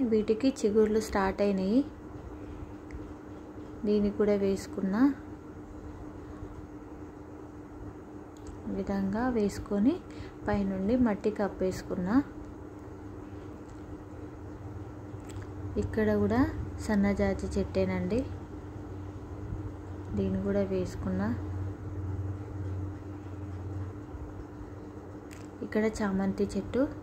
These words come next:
చామంతి చెట్టుకి మొగ్గలు బాగా వచ్చినాయి. వీటి కూడా వేసేసుకున్నా.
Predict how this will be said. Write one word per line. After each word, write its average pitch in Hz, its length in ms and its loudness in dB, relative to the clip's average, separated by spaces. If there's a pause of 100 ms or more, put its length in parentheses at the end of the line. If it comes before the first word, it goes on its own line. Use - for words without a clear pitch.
(800)
చామంతి 196 460 0
చెట్టుకి 196 460 -2
మొగ్గలు 190 460 2
బాగా 185 420 0
వచ్చినాయి. 180 600 2 (3250)
వీటి 190 320 2
కూడా 190 260 2
వేసేసుకున్నా. 185 800 0